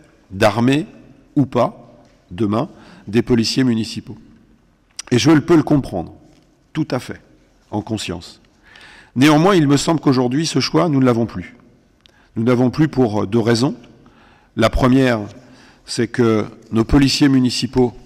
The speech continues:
nos A S V P, sont en danger simplement parce qu'ils sont vêtus de bleu marine. Et qu'à ce titre-là, déjà,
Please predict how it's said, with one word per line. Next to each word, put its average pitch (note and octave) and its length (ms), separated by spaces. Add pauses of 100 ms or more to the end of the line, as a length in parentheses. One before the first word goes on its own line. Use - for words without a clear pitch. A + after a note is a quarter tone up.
(580)
nos D3+ 300
A D3 40
S B2 180
V A#2 140
P, A2 220 (1500)
sont F#3 320
en F#3+ 100
danger E3 460 (280)
simplement F3 560
parce - 240
qu'ils C#3+ 220
sont - 180
vêtus C3 340
de D3+ 100
bleu B2+ 180
marine. G2+ 380 (1160)
Et A2 80
qu'à C#3 140
ce - 160
titre-là, E3+ 600
déjà, C#3 400